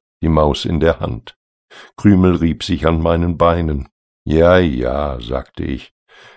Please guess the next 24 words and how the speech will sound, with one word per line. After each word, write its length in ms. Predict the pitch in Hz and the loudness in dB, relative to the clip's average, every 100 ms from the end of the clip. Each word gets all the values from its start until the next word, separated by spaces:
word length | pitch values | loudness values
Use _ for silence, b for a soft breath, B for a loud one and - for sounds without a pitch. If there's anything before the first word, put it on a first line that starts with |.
| _ | _
»du 100 | 104 | -2
gestattest, 840 | 104 107 - 110 110 113 98 - - | 0 -2 2 0 2 0 0 -4 -4
dass 180 | 82 92 | -4 -2
ich 160 | 85 | -6
deine 260 | - 90 80 | -4 -2 0
Morgengabe 920 | 76 76 78 76 76 - 73 73 71 | 0 2 2 0 -2 0 0 0 -2
erstmal 520 | - - - - 78 | -4 -4 -6 -6 -4
an 160 | 73 69 | -4 -4
die 100 | 69 | -8
frische 340 | - 78 - | -6 -6 -4
Luft 400 | 76 78 - - | -4 -4 -6 -12
setze.« 480 | - - - - - _ _ _ _ _ _ _ _ _ - | -12 -12 -10 -12 -12 _ _ _ _ _ _ _ _ _ -2
Die 140 | 92 | 0
Haustür 540 | 104 127 - - 110 - | 2 0 -4 -4 -4 -6
quietschte, 680 | - - - - - 76 - _ _ _ - | -6 -6 -4 -8 -4 -4 -6 _ _ _ -10
es 180 | - 85 | -6 -2
war 100 | 71 | 0
neblig, 640 | 78 78 67 71 - - _ _ b b b - | 0 -2 -2 -6 -6 -16 _ _ b b b -8
es 200 | 82 107 | -2 2
nieselte, 680 | 117 87 82 78 85 82 - _ _ _ - | 2 2 0 2 2 0 -2 _ _ _ -6
aber 240 | 85 80 | -2 -2
es 160 | 85 - | -4 -2
war 220 | 98 - | -2 -2
warm. 360 | 82 62 58 | -4 -4 -10